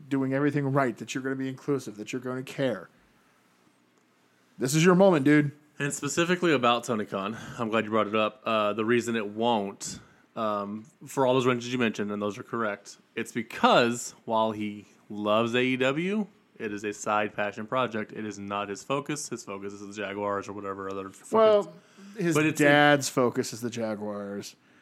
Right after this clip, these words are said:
Speaker 1: His main focus is the, was it
Speaker 2: I mean
Speaker 1: Fulham?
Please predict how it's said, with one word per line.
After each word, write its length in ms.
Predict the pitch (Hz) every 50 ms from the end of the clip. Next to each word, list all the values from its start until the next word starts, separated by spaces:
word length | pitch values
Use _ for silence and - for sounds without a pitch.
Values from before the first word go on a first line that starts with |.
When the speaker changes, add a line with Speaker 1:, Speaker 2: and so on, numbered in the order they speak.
| _ _ _ _ _
Speaker 1:
His 400 | - - 170 185 190 185 160 156
main 240 | 165 175 175 170 156
focus 480 | - - 170 165 151 - 156 143 - 151
is 180 | 143 131 127
the, 420 | 135 135 131 127 123 120 120 117 98 - - - - - - -
was 120 | 127 117
it 80 | 107 - -
Speaker 2:
I 80 | 156 175
mean 100 | 175 185
Speaker 1:
Fulham? 260 | 233 269 285 269 262